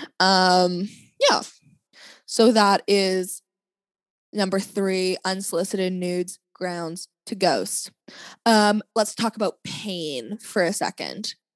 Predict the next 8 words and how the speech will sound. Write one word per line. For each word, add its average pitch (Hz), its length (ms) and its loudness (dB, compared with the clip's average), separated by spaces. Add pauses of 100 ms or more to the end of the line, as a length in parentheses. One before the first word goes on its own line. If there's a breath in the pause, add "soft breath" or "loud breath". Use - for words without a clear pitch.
(460 loud breath)
It 220 60 2
needs 220 240 6
to - 40 -6
be 233 80 -2
talked 190 360 -2
about. 170 460 -2 (640)
It's - 80 -8
awkward. 190 600 -2